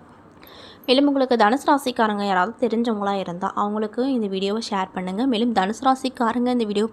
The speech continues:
பார்க்குறீங்கன்னா நான் சொன்ன குணாதிசயங்கள் உங்களுக்கு மேட்சா இருந்துச்சு அப்படின்னா நம்மளுடைய கமெண்ட் பாக்ஸ்ல கரெக்ட்னு சொல்லி மறக்காம பதிவிடுங்க. So இப்போ வாங்க நம்ம தெளிவா பார்க்கலாம், ஸ்கிப் பண்ணாம பாருங்க.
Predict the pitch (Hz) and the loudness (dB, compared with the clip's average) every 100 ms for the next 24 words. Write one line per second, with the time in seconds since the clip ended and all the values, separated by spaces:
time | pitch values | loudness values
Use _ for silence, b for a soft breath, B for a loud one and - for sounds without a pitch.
0 | 214 190 202 208 190 180 285 - B B | -2 -2 -4 -4 -6 -8 -10 -10 B B
1 | B B B - 277 311 311 277 262 226 | B B B 0 2 2 0 -2 -2 -2
2 | 226 233 233 240 220 220 220 196 190 180 | -2 -4 -6 -8 -6 -6 -6 -6 -6 -6
3 | 175 185 254 240 208 285 320 - 277 254 | -6 -6 -4 -4 -2 -2 -2 -4 -4 -4
4 | 185 196 233 185 175 226 220 185 175 175 | -4 -2 -2 -2 -2 -4 -4 -6 -4 -6
5 | - 254 202 185 - 220 202 175 226 294 | -8 -4 -2 -2 -4 -6 -6 -6 -2 -2
6 | 196 - 165 180 - 196 160 180 165 - | -2 -4 -6 -6 -6 -8 -8 -8 -10 -12
7 | - - - - - - - - - - | -18 -20 -20 -20 -20 -20 -20 -20 -20 -20
8 | - B B B B - - 302 277 254 | -20 B B B B -10 2 2 4 0
9 | 233 226 214 214 208 185 202 202 175 - | 0 -2 -4 -4 -4 -2 -2 -2 -4 0
10 | 285 - 269 - 170 170 190 - 170 175 | -2 0 -4 -2 -4 -4 -4 -4 -6 -6
11 | 185 | -12